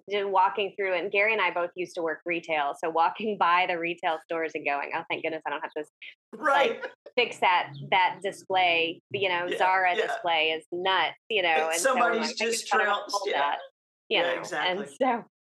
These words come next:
Speaker 1: you know, and then we go to get a nice, um, the holiday drink at,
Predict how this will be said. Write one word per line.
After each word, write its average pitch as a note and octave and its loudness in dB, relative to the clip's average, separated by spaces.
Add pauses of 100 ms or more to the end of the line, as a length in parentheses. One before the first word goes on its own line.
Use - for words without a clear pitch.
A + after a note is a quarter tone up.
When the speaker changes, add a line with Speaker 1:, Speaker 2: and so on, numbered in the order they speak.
(140)
Speaker 1:
you C4 2
know, A3 2
and G#3 2
then G3+ 0
we G3 0
go F3+ 2
to F3 0
get F3+ -2
a E3+ -4
nice, E3 -6 (120)
um, D3 -4
the D#3+ 2
holiday D#3+ 0
drink D3 -8
at, D3 -2